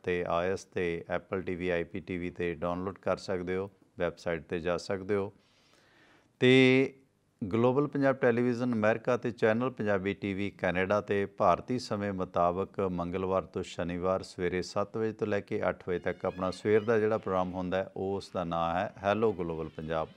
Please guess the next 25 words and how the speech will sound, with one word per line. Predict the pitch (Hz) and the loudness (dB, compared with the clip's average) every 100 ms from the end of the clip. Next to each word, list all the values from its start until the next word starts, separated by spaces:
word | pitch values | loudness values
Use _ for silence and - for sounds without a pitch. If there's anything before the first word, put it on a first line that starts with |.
| - | -8
ਉਸ | 98 - | -8 -8
ਨੂੰ | 95 | -10
ਤੁਸੀਂ | 85 85 - 82 87 | -8 -10 -10 -8 -6
YouTube | 85 90 - | -6 -10 -8
ਪੇਜ | 90 87 | -6 -6
'ਤੇ | 92 | -6
ਵੇਖ | 90 90 - | -4 -4 -6
ਸਕਦੇ | 101 87 98 | -8 -6 -6
ਹੋ | |
ਗਲੋਬਲ | 87 90 90 | -4 -4 -4
ਪੰਜਾਬ | 90 92 90 90 - - | -6 -6 -2 -2 -4 -8
ਟੀ | 92 | -6
ਵੀ | 92 | -4
ਦੇ | 98 101 | -4 -4
'ਤੇ, | - 117 - - - - _ _ | -4 -6 -8 -20 -20 -20 _ _
ਤੇ | 123 123 123 | 2 4 4
ਗਲੋਬਲ | 107 113 123 | 6 6 6
ਪੰਜਾਬ | 131 123 127 | 2 0 0
ਟੈਲੀਵਿਜ਼ਨ | 117 110 107 110 110 | 2 2 2 0 0
ਦੇ | 113 | -2
Facebook | - 104 - 104 - | 0 -2 -2 -6 -6
ਪੇਜ | - 90 | -4 -4
'ਤੇ | 85 90 | -2 -2
ਇਸ | 92 - | -2 -4
ਪ੍ਰੋਗਰਾਮ, | - 90 82 80 | -6 -2 0 -2